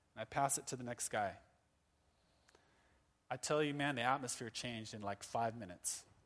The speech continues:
After it was over, the leader of the group, he said to me, "What? You too good for us?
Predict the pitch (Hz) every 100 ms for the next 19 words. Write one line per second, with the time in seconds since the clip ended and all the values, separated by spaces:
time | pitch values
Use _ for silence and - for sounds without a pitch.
0 | _ _ _ _ - 143 - 151 143 135
1 | 139 147 160 165 160 131 127 143 143 151
2 | 135 127 131 160 - - _ _ 135 160
3 | 147 143 135 156 117 - - - _ _
4 | _ _ _ _ _ 127 - 151 156 160
5 | 202 226 247 -